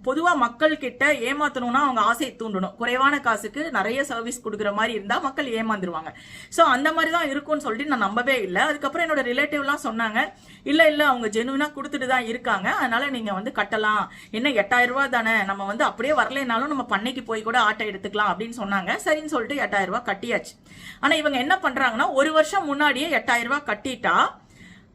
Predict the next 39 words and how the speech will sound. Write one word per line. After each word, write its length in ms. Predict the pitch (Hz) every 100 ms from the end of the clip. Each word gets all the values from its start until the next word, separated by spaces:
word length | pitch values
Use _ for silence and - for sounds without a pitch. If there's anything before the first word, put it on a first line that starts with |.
| -
அதை 260 | 285 320 320
வந்து 180 | 302
அடுத்த 300 | 320 302 349
வருஷம் 280 | 320 302 381
குர்பானிக்கு 540 | 302 294 320 269 233 294
அவங்க 320 | 427 277 254
வந்து 160 | 233 359
ஒரு 100 | 302
முப்பது 360 | 262 277 262
கிலோ 180 | 233 285
அளவுள்ள 520 | 277 226 233 196 302
ஒரு 160 | 359 269
ஆடு 320 | 214 233 226
கொடுக்கறதா 460 | 202 202 175 185 320 233
சொல்றாங்க. 360 | 175 185 180 -
இதுதான் 380 | 233 226 311
வந்து 200 | 262 220 339
அவங்களுடைய 400 | 302 269 226 196
திட்டம். 400 | 196 247 - - _ _ _ _ _ _ - - - - - - _ _ _ -
அதுக்கப்புறம் 480 | 311 381 349 370
வந்து 420 | 320 247 240 427 -
பணம் 320 | 285 294 339
கட்டியாச்சு, 520 | 277 233 285 247 254 370
ரசீதும் 480 | 311 214 269 262 302
போட்டு 260 | 247 247 240
கொடுத்துட்டாங்க. 680 | 233 247 214 202 175 311 - -
அப்ப 200 | - 349
நான் 260 | 339 320 311
யோசிச்சேன், 280 | 415 349
சரி 200 | - 254
எல்லாரும் 440 | 220 196 226 285 349
எட்டாயிரம் 320 | 262 277 254
ரூபாய் 200 | 269 302
ஒட்டுக்கா 380 | 233 240 302 302
கட்டும்போது 480 | 220 233 226 196 240
அதை 360 | - 285 285
ஏதாவது 260 | 254 262 349
ஒரு 100 | -
பெரிய 400 | 254 247 330